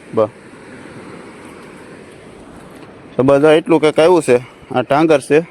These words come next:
અઢીસો, ત્રણસો ગ્રામનું હશે. અઢીસો જ નહીં, પણ વધારે હશે, કારણ કે મોટું છે ટાંગર. આવી જશે એવું ચોથા દાડે. ઓલામાં તો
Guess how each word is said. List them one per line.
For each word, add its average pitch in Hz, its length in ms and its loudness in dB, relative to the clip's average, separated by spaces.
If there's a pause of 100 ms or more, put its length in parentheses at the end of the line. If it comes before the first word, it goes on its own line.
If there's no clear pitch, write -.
(840)
અઢીસો, 143 340 0
ત્રણસો 151 340 -2
ગ્રામનું 131 420 -2
હશે. 117 220 -4 (1080)
અઢીસો 147 380 -2
જ - 60 -16
નહીં, 165 120 0
પણ 127 120 -2
વધારે 143 360 0
હશે, 110 220 -6
કારણ 131 180 -6
કે 117 80 -4
મોટું 120 360 -4
છે 110 140 -6
ટાંગર. 113 300 -6 (1200)
આવી 147 200 0
જશે 135 260 0
એવું 131 120 0
ચોથા 151 340 -2
દાડે. 123 260 0 (380)
ઓલામાં 131 380 -2
તો 120 180 -6